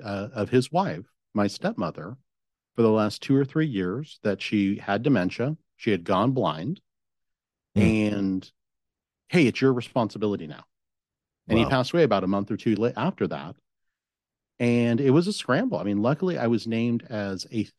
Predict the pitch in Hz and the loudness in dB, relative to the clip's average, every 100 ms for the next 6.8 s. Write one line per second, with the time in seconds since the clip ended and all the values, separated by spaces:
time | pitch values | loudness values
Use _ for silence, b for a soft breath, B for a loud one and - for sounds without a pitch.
0 | _ 113 117 139 156 170 - _ _ 98 | _ 0 2 2 0 -4 -8 _ _ -4
1 | 113 - 156 135 110 - 117 120 110 - | -4 -2 0 0 0 -2 0 2 0 -2
2 | 107 120 135 160 180 226 _ _ _ _ | -4 -2 0 0 0 -2 _ _ _ _
3 | _ _ _ - 127 120 120 113 95 87 | _ _ _ -6 -2 0 0 0 -2 -4
4 | 98 110 113 117 117 - 107 95 90 87 | -2 -2 0 0 -2 -4 -2 0 -2 -4
5 | 92 120 104 98 - 117 104 - - 101 | -8 -4 -4 -4 -4 -4 -4 -10 -6 -4
6 | 110 110 104 - 90 95 - 147 | -2 -4 -4 -6 -4 -4 -2 -4